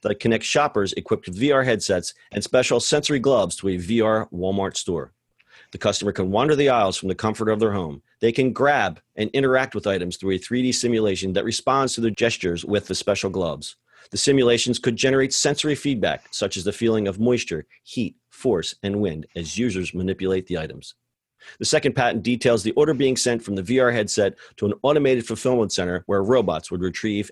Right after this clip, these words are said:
and prep the orders. As are most patent filings, the information and ideas are highly speculative,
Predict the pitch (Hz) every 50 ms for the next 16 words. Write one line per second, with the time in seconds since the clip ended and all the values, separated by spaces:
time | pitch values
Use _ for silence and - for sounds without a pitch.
0 | - - 95 92 85 - - 107 98 - - - - 87 87 85 - 87 82 76
1 | - - - - _ _ - 82 87 92 90 107 104 107 117 131 131 127 - -
2 | 127 117 - 98 98 - 110 104 104 104 101 104 104 92 92 107 120 120 131 127
3 | 127 120 120 - 120 113 104 104 104 101 101 90 101 101 98 92 87 85 87 87
4 | - - 107 107 113 117 113 - - 92 90 - 87 87 85 - 90 87 85 80
5 | -